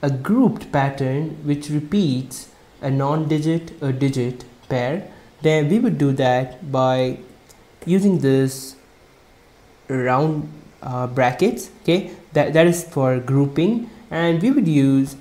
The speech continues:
slash capital D for non-characters and slash D for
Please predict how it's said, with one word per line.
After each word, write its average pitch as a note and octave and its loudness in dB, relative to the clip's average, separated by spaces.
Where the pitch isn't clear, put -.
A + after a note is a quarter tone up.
slash C3 -2
capital C3 -4
D F#3 0
for B2+ 0
non-characters C3+ -2
and C3+ -2
slash D3+ 0
D D3 -2
for B2+ -2